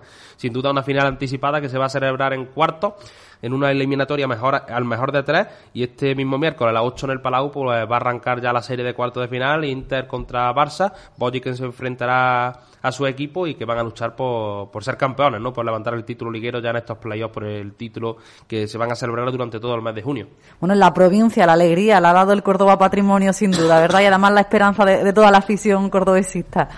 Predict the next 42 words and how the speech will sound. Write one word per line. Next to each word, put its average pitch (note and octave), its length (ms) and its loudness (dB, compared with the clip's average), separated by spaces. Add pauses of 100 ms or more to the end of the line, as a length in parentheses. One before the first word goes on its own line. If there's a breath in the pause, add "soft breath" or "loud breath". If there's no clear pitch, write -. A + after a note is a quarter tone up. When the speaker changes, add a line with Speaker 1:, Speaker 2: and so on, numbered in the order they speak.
(100)
Speaker 1:
Efectivamente, C#3 640 0
se A#2+ 80 -4
habían C3+ 140 0
puesto E3+ 500 4
feas D#3+ 200 4
las D3+ 120 4
cosas, A2+ 260 -2
¿no? A#2+ 100 -4
Tras B2+ 140 -4
los B2 100 2
últimos C3 320 -2
resultados C3+ 500 -2
y - 20 -4
sobre B2 160 -2
todo B2+ 260 -2
tras B2+ 160 0
esa C3 160 -4
derrota C3 500 0
en B2+ 260 -4
Ferrol C3 440 0
del C3 340 -2
Córdoba C3 360 -2
Patrimonio, C3+ 500 0 (540 loud breath)
pero A#2 180 -2
el A2+ 80 -2
equipo C3 240 -4
blanquiverde C3+ 440 0
consigue B2 360 -4
vencer A2+ 360 -6
dos A#2 160 -2
goles B2 260 2
a A#2 40 -4
tres B2+ 400 0
en A#2+ 100 -2
la A#2+ 80 0
última B2 320 -4
jornada B2 460 -2
en B2+ 100 -4
Jaén, B2 360 0
otro B2+ 240 -4
rival B2 260 0
directo, C3 460 -2